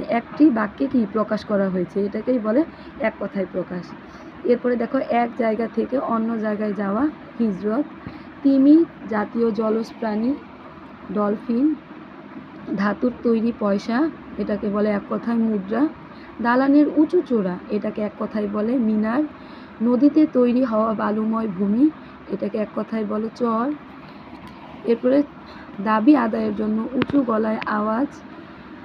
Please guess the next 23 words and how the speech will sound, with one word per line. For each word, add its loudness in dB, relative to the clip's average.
এই 2
প্রশ্নেরকে -2
এক 2
কথায় 0
বলে 2
কি? 2
স্লোগান। 2
দুনিয়া 10
জুড়ে 4
সুনাম 0
আছে -4
এমন 0
বিশ্বখ্যাত 0
শিশুদের 6
খেলার 2
ও 2
ঘোরার 0
জায়গা 0
শিশু -2
পার্ক। 2
বিশেষ 4
ব্যক্তির 0
কবর 2